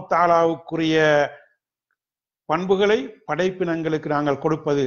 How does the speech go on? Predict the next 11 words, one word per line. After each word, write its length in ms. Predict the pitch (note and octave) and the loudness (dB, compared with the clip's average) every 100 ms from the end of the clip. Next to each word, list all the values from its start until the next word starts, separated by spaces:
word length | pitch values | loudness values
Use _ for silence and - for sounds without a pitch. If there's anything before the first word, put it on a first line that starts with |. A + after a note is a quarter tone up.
| B2+ - | -4 -6
அல்லாஹு 360 | C#3+ D#3+ D#3 C#3 | -2 2 0 0
தாலாவுடைய 500 | D3+ D3 D3 C#3+ C#3 | 0 2 4 4 2
இடத்திலே 460 | D#3+ D#3+ D#3+ F3 A#3+ - _ _ _ - | 0 -2 -4 -2 -2 -6 _ _ _ -4
படைப்பினங்களை 640 | D3+ F#3 F#3 E3+ E3 D#3+ | 0 0 0 0 2 4
வைப்பது. 440 | D3+ D3+ D3+ C#3 A#2+ - _ _ E3+ | 4 0 0 -2 -2 -6 _ _ -4
இவ்வாறு 500 | G#3 G3+ F#3+ F3 E3 | 2 4 6 4 2
ஒருவர் 320 | D#3+ D#3+ D#3+ - - | 2 2 0 0 -6
அல்லாஹுக்கு 540 | D#3+ F3 E3+ E3 E3+ | -2 2 2 2 -2
இணையாக 420 | D#3 E3+ F3 E3 | -4 0 2 2
இதனை 200 | D#3 D#3 D3+ | 0 -2 -2
செய்துவிட்டால் 720 | D#3+ D#3+ D#3+ D#3+ D#3+ F3 | -2 -2 -2 -4 0 0